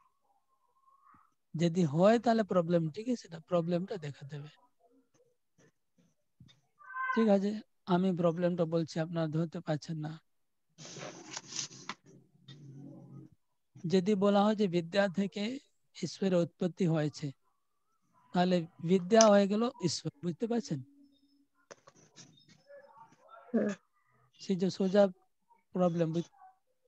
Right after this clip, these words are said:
Speaker 1: যদি আমি বলি বিদ্যা থেকে ঈশ্বরের উৎপত্তি, তার মানে বিদ্যা ঈশ্বরের উপরে গেল,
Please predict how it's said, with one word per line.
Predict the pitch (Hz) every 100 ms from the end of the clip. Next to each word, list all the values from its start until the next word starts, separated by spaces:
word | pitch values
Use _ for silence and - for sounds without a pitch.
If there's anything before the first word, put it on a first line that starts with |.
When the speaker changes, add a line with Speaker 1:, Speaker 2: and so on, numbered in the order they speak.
| _ _ _ _ _ _ _ _ _
Speaker 1:
যদি | 160 180 185
আমি | 208 208
বলি | 220 226
বিদ্যা | 180 175 170 202
থেকে | 196 220 214 233
ঈশ্বরের | 175 - 214 214
উৎপত্তি, | 196 - 156 165
তার | 151 190
মানে | 208 214
বিদ্যা | 185 185 185 208
ঈশ্বরের | 190 - 226
উপরে | 226 233 240 226
গেল, | 202